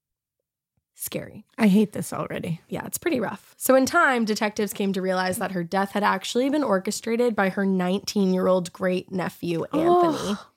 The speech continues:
Speaker 1: With the help of his two teenage friends, he killed Marina, and they staged a cover-up in order to inherit the money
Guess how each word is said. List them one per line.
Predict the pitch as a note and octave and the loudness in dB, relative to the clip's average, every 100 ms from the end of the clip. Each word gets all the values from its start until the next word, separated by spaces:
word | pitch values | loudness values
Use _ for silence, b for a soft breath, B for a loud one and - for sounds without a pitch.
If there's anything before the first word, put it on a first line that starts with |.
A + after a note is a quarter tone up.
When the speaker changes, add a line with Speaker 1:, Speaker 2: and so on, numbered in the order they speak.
| b b b b | b b b b
Speaker 1:
With | G#3+ G3 | 0 0
the | |
help | G3+ G3+ | 2 0
of | A3 A3+ | 2 -2
his | A3+ | -2
two | - A3+ G#3+ | -2 -2 0
teenage | G#3+ G#3 G3+ G3 | 0 0 0 -2
friends, | - E3 E3+ F3+ | -4 -4 -4 -6
he | F#3+ | -8
killed | E3+ F#3 F3+ F#3+ | -4 0 0 2
Marina, | G3 F#3 F3 F3 - | -2 0 -2 -2 -2
and | F3 | -2
they | E3+ | -2
staged | - - E3+ E3+ - | -4 -2 0 0 0
a | G3 | -2
cover-up | - F3+ F3+ E3 E3 - | 0 0 0 0 -2 0
in | G3 G3 | 0 4
order | F#3 G3 A3 | 2 4 0
to | - G3 | 0 -2
inherit | F#3 E3+ E3+ G#3 C#4 | -2 -2 2 2 2
the | G4 | 2
money | G4+ F4+ C#4 B3+ | 4 2 2 0